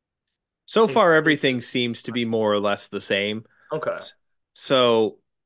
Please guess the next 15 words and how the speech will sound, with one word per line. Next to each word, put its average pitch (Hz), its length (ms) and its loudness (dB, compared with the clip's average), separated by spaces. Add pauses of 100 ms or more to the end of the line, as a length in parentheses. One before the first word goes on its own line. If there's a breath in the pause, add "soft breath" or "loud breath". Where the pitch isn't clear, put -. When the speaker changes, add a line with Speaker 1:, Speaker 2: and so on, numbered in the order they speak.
(120)
Speaker 1:
I 127 140 0
haven't 135 380 -2
seen 120 640 -6 (460)
any 139 240 2
of 113 120 -2
the 120 100 2
meddlesome 135 1000 0
stuff 123 600 -2
that, 113 520 -2 (640)
or 113 500 0 (420)
total 123 840 2
lack 127 340 -4
of 110 260 -4
waking 117 460 -4
up. 113 320 -2